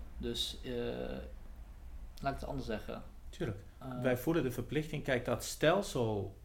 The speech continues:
Speaker 2: dat we recht noemen, dat kan eigenlijk alleen maar bestaan wanneer wij als burgers het idee hebben dat we een verplichting hebben om die te gehoorzamen. Anders zakt dat stelsel in elkaar.
Speaker 1: Mhm.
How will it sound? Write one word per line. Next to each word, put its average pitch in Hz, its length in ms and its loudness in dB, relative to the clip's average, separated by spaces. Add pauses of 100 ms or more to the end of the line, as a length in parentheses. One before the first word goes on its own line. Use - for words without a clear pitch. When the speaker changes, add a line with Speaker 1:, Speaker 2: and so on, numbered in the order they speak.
(140)
Speaker 2:
dat - 180 -4
we 104 80 0
recht 120 300 0
noemen, 131 340 2 (800)
dat 117 180 -2
kan 117 360 2
eigenlijk 135 420 4
alleen 123 240 4
maar 117 120 4
bestaan 120 600 2 (480)
wanneer 117 360 6
wij 120 240 6
als - 160 0
burgers 143 540 0 (220)
het 120 140 2
idee 117 340 4
hebben 139 240 2
dat 117 200 -2
we 110 60 -2
een 104 240 2 (480)
verplichting 135 480 0
hebben 120 180 4
om 113 60 6
die 113 120 2
te - 60 -10
gehoorzamen. 92 580 0
Anders - 380 0
zakt 135 260 0
dat 123 160 0
stelsel 135 420 2
in 113 100 0
elkaar. 101 440 0
Speaker 1:
Mhm. 110 140 -2